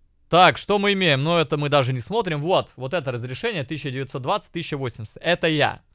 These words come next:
Соответственно, R T X сорок девяносто на максимальных настройках графики, как я понимаю, да, с D L S S off показывает восемьдесят пять F P S, что как бы...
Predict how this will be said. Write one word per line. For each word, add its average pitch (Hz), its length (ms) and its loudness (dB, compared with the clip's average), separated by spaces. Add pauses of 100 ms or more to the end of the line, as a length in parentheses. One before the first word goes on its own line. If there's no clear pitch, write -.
(440)
Соответственно, 180 800 2 (640)
R 190 200 6
T 185 160 4
X 233 380 -2
сорок 170 400 -2
девяносто 147 800 -2 (300)
на 131 160 -4
максимальных 165 680 0
настройках 131 480 -6
графики, 123 360 -4
как 110 160 -14
я 113 100 -6
понимаю, 110 360 -8
да, 156 280 -4 (480)
с 180 800 6
D 139 140 2
L 185 140 6
S 180 120 0
S 190 200 -4
off 202 440 4 (560)
показывает 156 720 2
восемьдесят 160 480 -4
пять 170 160 0
F 151 160 -8
P 120 200 0
S, - 200 -8
что - 240 -8
как 190 260 0
бы... 196 460 4